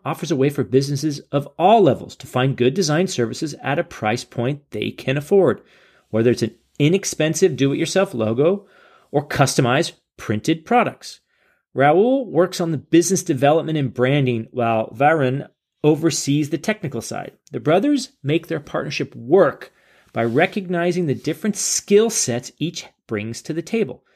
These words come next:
having a common vision and making decisions together on long-term strategies.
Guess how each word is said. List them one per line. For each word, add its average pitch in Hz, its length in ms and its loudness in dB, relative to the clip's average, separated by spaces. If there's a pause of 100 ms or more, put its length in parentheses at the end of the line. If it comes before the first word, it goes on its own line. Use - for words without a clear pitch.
(400)
having 135 340 -2
a - 20 -6
common 196 380 4
vision 185 500 4
and 120 140 -6
making 139 320 -2
decisions 143 580 -2
together 160 720 2
on 113 180 -6
long-term 110 580 -4
strategies. - 680 -10